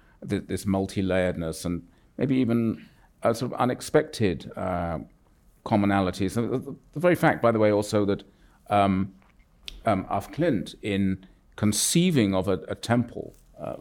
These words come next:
for which her, her art would, would serve, um, thought that a spiral would be the perfect setting for it. I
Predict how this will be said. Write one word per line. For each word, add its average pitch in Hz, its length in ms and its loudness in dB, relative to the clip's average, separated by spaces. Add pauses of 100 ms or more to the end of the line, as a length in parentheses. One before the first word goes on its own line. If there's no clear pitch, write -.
for 92 140 -6
which - 280 -8
her, 73 300 -4 (400)
her 87 140 -2
art 82 340 -4
would, - 100 -12 (260)
would 104 120 -12
serve, 110 500 -4 (460)
um, 92 420 -2 (400)
thought 110 260 0
that 92 100 -6
a 92 40 -8
spiral 82 580 -2
would 73 140 -6
be 80 140 -4
the 71 240 -8 (260)
perfect - 380 -2
setting 104 320 0
for 69 180 -4
it. - 20 0
I 87 140 0